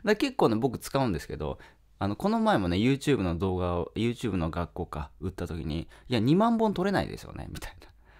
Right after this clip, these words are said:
「二万本取れないあなたへ」、みたいなね。そう。と-、取れないですよね、久保さん。一-、一般人。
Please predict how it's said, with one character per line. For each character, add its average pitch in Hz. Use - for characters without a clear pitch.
「二 123
万 170
本 165
取 156
れ 165
な 127
い -
あ -
な 139
た -
へ」、 -
み -
た -
い -
な -
ね。 -
そ -
う。 -
と-、 127
取 185
れ 233
な 226
い -
で -
す -
よ 64
ね、 64
久 78
保 73
さ -
ん。 -
一-、 87
一 87
般 73
人。 -